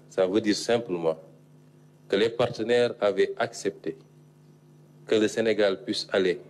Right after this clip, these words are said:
en termes de levée de fonds au-delà de ce qui était annuellement autorisé, en prévision du début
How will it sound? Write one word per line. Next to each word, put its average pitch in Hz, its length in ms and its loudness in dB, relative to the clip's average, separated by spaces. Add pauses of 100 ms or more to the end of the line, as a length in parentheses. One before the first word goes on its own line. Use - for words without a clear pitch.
en 90 140 0
termes 98 340 -2
de 90 100 0
levée 95 300 2
de 85 120 -6
fonds - 300 -8 (800)
au-delà 120 360 2
de 104 100 -4
ce 104 140 -4
qui - 180 -4
était 95 320 -2 (720)
annuellement 101 640 0
autorisé, 87 580 -2 (1400)
en 139 140 2
prévision 117 640 0 (760)
du 101 180 -2
début 98 320 -2